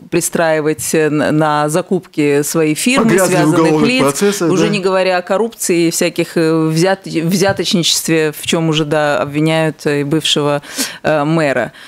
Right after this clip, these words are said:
Speaker 1: Э, это, можно сказать, достижение, одно из достижений. Э, может быть, оно даже будет иметь какой-то б-, хороший пример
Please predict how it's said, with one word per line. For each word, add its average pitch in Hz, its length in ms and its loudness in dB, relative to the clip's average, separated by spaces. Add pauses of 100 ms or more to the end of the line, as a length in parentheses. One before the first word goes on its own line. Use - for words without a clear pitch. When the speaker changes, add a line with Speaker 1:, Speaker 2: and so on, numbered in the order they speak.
(200)
Speaker 1:
Э, - 80 0
это, 277 580 0
можно 269 400 2
сказать, 226 360 -2
достижение, 196 640 0
одно 147 320 0
из 143 140 0
достижений. 139 840 -2
Э, 135 560 -2
может 156 260 0
быть, 156 260 -2
оно 160 220 0
даже 165 280 0
будет 170 320 0
иметь 175 240 0
какой-то 170 400 -2
б-, 151 240 -2
хороший 190 480 0
пример 196 500 0